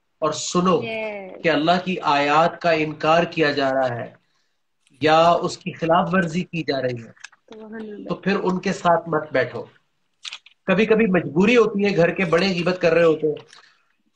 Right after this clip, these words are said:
Speaker 1: तो फिर आपको, आपके पास दो option होती हैं। एक तो ये कि आप खामोशी से चाय बनाने चले जाएं,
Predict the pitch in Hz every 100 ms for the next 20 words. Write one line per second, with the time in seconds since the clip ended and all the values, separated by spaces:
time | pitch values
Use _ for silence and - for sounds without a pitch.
0 | _ 196 185 - - _ _ _ 196 220
1 | - 175 185 - 214 208 208 196 208 _
2 | _ 165 180 - 208 165 175 202 180 -
3 | 190 139 131 127 123 - 165 170 196 190
4 | 190 180 170 165 165 165 180 214 185 185
5 | 160 160 165 165 180 170 160 160 160